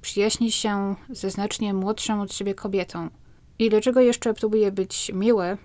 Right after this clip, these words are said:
i jakby zaprzyjaźnić się również z nimi. Tom Capano był dla nich trochę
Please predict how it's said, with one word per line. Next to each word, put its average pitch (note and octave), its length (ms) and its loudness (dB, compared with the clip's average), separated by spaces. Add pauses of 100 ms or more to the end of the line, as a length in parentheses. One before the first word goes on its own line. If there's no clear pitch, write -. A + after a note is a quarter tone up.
(120)
i G3 60 -2
jakby F#3 500 -6 (260)
zaprzyjaźnić G3 760 -4
się F#3+ 340 -4
również F#3+ 480 -4
z F#3 160 -4
nimi. G3 340 -2 (680)
Tom B3+ 240 2
Capano A3+ 440 0
był G#3 180 0
dla G3 140 0
nich F#3+ 200 -2
trochę F3 560 -6